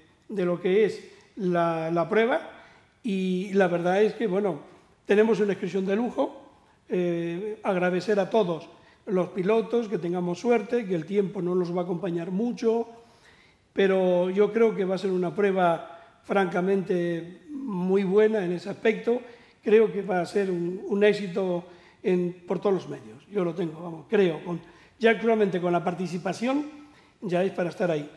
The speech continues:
Lo que sí, Lolo, les pido a toda la gente que nos estén escuchando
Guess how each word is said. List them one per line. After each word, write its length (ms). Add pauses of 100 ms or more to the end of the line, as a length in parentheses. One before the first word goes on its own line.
Lo 200
que 100
sí, 200
Lolo, 380 (480)
les 300
pido 440 (560)
a 80
toda 260
la 100
gente 300
que 80
nos 140
estén 180
escuchando 720